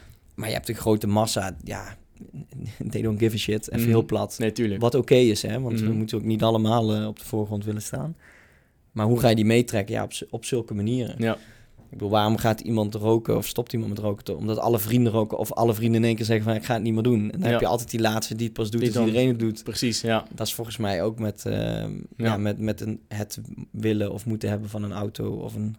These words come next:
Speaker 1: houten huis of iets
Speaker 2: Ja.
Speaker 1: anders.
Speaker 2: Nou,
Speaker 1: Ja.
Speaker 2: heeft natuurlijk ook inderdaad een beetje met, met bezittelijk, met materialistisch heeft het natuurlijk ook te maken,
Speaker 1: Ja.
Speaker 2: inderdaad, van, het zit heel erg, daar hebben we het ook hiervoor over, eh, gehad, inderdaad, van dat we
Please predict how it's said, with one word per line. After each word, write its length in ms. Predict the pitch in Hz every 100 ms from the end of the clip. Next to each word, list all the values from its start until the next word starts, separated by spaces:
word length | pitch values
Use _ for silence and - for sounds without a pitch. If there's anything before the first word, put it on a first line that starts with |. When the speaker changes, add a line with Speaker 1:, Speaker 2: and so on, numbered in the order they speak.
| _
Speaker 1:
houten 300 | - 113 110
huis 280 | 110 110 107
of 120 | 110
iets 120 | 117
Speaker 2:
Ja. 60 | 107
Speaker 1:
anders. 240 | 110 117 -
Speaker 2:
Nou, 80 | -
Speaker 1:
Ja. 80 |
Speaker 2:
heeft 120 | 104 -
natuurlijk 260 | 120 110
ook 100 | 110
inderdaad 220 | 110 104 107
een 40 |
beetje 120 | 104
met, 120 | 107 117
met 220 | 107 - 110
bezittelijk, 380 | 120 107 113
met 100 | 113
materialistisch 540 | 110 110 120 117 - 113
heeft 120 | 110
het 80 | 107
natuurlijk 260 | 123 117 117
ook 60 |
te 60 | 120
maken, 220 | 113 107
Speaker 1:
Ja. 140 | 131 143
Speaker 2:
inderdaad, 300 | 107 104 -
van, 260 | 110 107 - - -
het 120 | -
zit 160 | - 131
heel 140 | 147 147
erg, 40 | 131
daar 40 | 123
hebben 60 |
we 60 | 131
het 80 | 123
ook 60 | 120
hiervoor 260 | 113 127
over, 400 | 120 113 117 110
eh, 180 | 107 104
gehad, 220 | 107 107
inderdaad, 280 | 107 107 98
van 140 | 113
dat 180 | 107 110
we 200 | 113 107